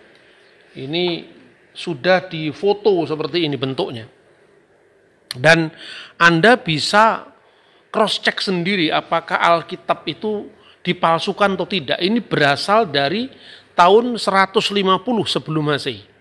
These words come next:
Nah, saya selalu berbicara dengan data, saya tidak pernah hanya asumsi atau pandangan teologis yang saya paksakan kepada pihak lain. Jadi semisal kita ingin mencari naskah, ya,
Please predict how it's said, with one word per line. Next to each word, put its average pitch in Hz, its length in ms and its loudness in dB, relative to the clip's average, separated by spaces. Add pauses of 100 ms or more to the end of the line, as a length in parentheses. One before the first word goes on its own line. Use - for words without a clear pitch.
(540)
Nah, 135 80 -8
saya 175 240 2
selalu 165 440 2
berbicara 135 360 -2
dengan 127 320 -2
data, 127 400 -2
saya 135 160 -6
tidak 135 320 -2
pernah 131 240 -8
hanya 131 360 -6
asumsi 151 760 -4 (520)
atau 139 520 -2
pandangan 139 560 -2
teologis 147 480 -4
yang 131 160 -8
saya 135 160 -10
paksakan 139 480 -8
kepada 117 240 -10
pihak 110 280 -12
lain. 110 240 -12 (680)
Jadi 233 400 0
semisal 190 640 2
kita 180 320 -2
ingin 165 240 0
mencari 156 720 -2
naskah, 147 560 -2
ya, 147 240 -4